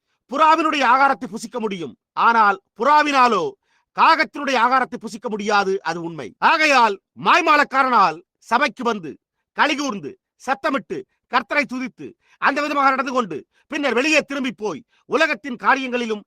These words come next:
கலிகூற முடியும். ஆனால் ஒரு மீண்டும் பிறந்த ஒரு கிறிஸ்தவனால் அதை செய்ய முடியாது. ஏனென்றால் தேவனுடைய அன்பு அவன் அதை செய்ய முடியாத அப்படிப்பட்ட ஒரு ஸ்தானத்திற்கு அவனை நெருக்கி கட்டுப்படுத்துகிறது. ஆகையால் நீங்கள் சபையை சேர்ந்து கொள்வதன் மூலம், இதை செய்வதை,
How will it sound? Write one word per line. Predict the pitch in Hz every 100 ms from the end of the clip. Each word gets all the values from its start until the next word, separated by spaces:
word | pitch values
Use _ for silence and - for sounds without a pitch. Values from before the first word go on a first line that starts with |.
| _ -
கலிகூற | 208 233 208
முடியும். | 190 165 110 - _ _ _ _ -
ஆனால் | 202 302 294 285
ஒரு | 240
மீண்டும் | 269 311 320 277
பிறந்த | 285 269
ஒரு | 254
கிறிஸ்தவனால் | - 233 277 254 226 220
அதை | - 190
செய்ய | 208 208
முடியாது. | 202 185 156 127 -
ஏனென்றால் | 208 233 190 165 135 - _ _ _ _
தேவனுடைய | 135 208 320 302 285 226
அன்பு | 247 214 151 - _ -
அவன் | 208 277
அதை | 254
செய்ய | 214 254 294
முடியாத | 285 277 285 277
அப்படிப்பட்ட | - - 277 247 262
ஒரு | 226
ஸ்தானத்திற்கு | - 240 247 240 -
அவனை | 226 214 190 _ -
நெருக்கி | 160 262 240 254
கட்டுப்படுத்துகிறது. | 226 233 208 - 196 170 113 92 214
ஆகையால் | 311 294 285 247
நீங்கள் | 262 285 214 151 - _ _ _ _
சபையை | - 277 330 302
சேர்ந்து | 285 277 277
கொள்வதன் | 269 262 254 226
மூலம், | 202 120 _ _ _ _ _ -
இதை | 247 302
செய்வதை, | 302 262 190